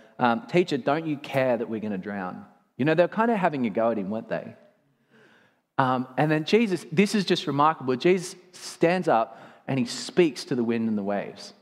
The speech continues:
What a weird thing to do. You know, can you imagine, like, going out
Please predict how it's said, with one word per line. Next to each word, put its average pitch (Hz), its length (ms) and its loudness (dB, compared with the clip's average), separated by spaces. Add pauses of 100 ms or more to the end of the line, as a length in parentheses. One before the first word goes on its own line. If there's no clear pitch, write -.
(1500)
What 175 120 2
a 247 40 6
weird 175 400 4
thing 143 220 -2
to 139 100 -4
do. 117 340 -2 (880)
You 175 80 6
know, 208 80 4
can 220 180 2
you 277 140 2
imagine, 151 420 4
like, 127 380 0
going 151 260 2
out 131 300 2